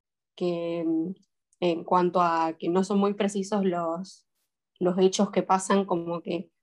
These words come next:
por ahí la, la vest-, no respetan muy bien la vestimenta de los astronautas y que las cosas que pasan en el espacio respecto a la gravedad y la distancia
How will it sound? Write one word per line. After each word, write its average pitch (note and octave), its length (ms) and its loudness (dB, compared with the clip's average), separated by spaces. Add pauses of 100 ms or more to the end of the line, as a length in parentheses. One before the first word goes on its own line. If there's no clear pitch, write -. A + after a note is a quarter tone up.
por F#3 160 2
ahí F#3 160 8
la, F#3+ 220 6
la F3 180 2
vest-, F3 240 -2
no F#3+ 200 4
respetan G3 760 0
muy F#3 180 2
bien F#3+ 180 4
la F#3 120 2
vestimenta F#3 640 -2
de F3+ 80 -2
los F#3+ 100 -6
astronautas F#3 720 0
y E3+ 100 -6
que F3 120 -10
las E3+ 120 -8
cosas G3 300 0
que G3 120 0
pasan F#3+ 320 0
en E3+ 120 2
el D#3+ 100 0
espacio F#3 760 0 (340)
respecto G3 640 0
a E3+ 100 -2
la E3+ 120 -2
gravedad F3 520 2
y F3 100 -2
la E3 120 -4
distancia G3 800 2